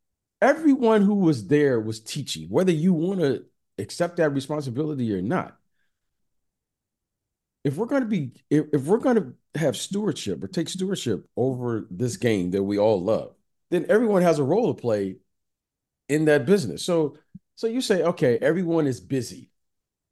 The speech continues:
Well, isn't that what All-Star Weekend is all about? Like, that's been happening since the beginning. That was the whole idea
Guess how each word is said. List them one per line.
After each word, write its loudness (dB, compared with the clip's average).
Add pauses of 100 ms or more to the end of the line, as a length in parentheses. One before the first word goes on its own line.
Well, 2
isn't -2
that 4
what 4
All-Star 2
Weekend 0
is -2
all 2
about? -4 (560)
Like, -10 (420)
that's 0
been 4
happening 0
since -6
the -4
beginning. 0
That 2
was 2
the 0
whole 6
idea 0